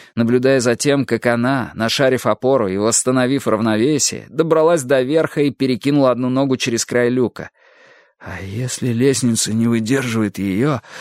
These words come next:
то она не выдержит и...» Скоба,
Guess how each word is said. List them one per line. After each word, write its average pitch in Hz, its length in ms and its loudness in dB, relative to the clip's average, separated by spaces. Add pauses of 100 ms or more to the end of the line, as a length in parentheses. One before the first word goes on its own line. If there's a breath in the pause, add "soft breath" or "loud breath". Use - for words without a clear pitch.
(160 loud breath)
то 98 180 2
она 143 240 4
не 147 160 4
выдержит 143 560 0
и...» 151 180 2 (720)
Скоба, 82 760 -4